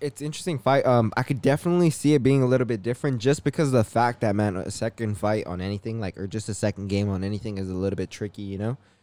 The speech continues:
Sometimes it could either play into your, your favor or it can play into your downfall 'cause you get either a little bit comfortable or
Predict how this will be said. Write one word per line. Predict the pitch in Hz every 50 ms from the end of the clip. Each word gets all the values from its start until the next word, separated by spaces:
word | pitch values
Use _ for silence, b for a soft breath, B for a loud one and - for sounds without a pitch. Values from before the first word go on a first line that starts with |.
| b b
Sometimes | - 127 123 120 135 120 117 113
it | 107
could | - 110 110
either | 110 110 104 104 98
play | - - - 110 113
into | 110 104 - -
your, | 107 104 98 95 98 95 _ _ _ -
your | 101 101 101 95
favor | - 110 113 120 135 139 131 113 95
or | 98
it | 104 101 -
can | - 107
play | 101 110 104
into | 101 95 - 101
your | 92 85 71
downfall | - 92 101 107 110 110 107 - 107 98
'cause | - - 104
you | 98 104
get | 98 107 101 - - -
either | 113 110 104 104
a | 101
little | 101 107 110 107
bit | 110 104
comfortable | - 117 107 101 - - 113 107 113 120 113 - b b b b b b b b b _ _ -
or | 123 127 127 123 127 127